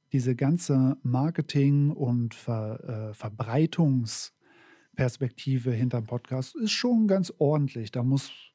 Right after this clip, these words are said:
man immer wieder dranbleiben und immer wieder sagen, "Hey Mensch, ne, hast du schon gehört?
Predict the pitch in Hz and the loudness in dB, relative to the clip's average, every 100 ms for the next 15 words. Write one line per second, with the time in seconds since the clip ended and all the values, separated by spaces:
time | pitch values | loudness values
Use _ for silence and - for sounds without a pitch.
0 | _ 143 135 139 147 156 151 139 143 139 | _ 0 2 2 0 0 2 2 0 0
1 | 127 143 196 180 160 160 160 160 139 131 | 2 2 2 2 2 2 2 0 0 0
2 | 131 120 131 131 123 127 123 139 151 156 | 0 0 -2 -2 0 0 2 4 4 4
3 | 147 - 127 143 143 135 143 - 143 131 | 2 -2 2 4 4 2 -2 2 2 4
4 | 127 165 170 - | 4 2 0 -4